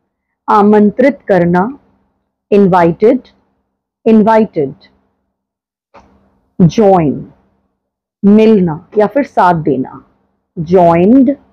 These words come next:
ज्वाइंड। जस्टिफाई, उचित साबित करना या फिर सही साबित करना, जस्टिफाइड, जस्टिफाइड।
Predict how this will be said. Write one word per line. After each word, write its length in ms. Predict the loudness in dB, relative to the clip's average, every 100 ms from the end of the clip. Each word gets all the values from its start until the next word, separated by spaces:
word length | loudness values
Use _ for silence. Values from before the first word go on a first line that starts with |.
| _ _ _ _ -10
ज्वाइंड। 680 | -4 0 2 0 -2 -8 -14 _ _ _ _ _ _ _ _ _ _ _ _ _ _ _ _ _ -4
जस्टिफाई, 1160 | 0 0 -2 -6 -4 -4 -2 -2 0 0 -4 -10 _ _ _ _ _ -4
उचित 440 | -4 -2 -4 -4
साबित 600 | _ -2 0 0 -2 -2
करना 320 | -4 -2 -2 -2
या 100 | -2
फिर 180 | -4
सही 400 | -4 -4 0 0
साबित 380 | 0 -2 -2 -6 -8
करना, 340 | -10 -12 -18 _ _ _ _ -8
जस्टिफाइड, 1120 | -2 -2 -4 -4 -4 -2 0 2 0 -2 -6 -14 _ -20 -20 _ -8
जस्टिफाइड। 880 | -2 -2 -2 -6 -4 -2 -2 -4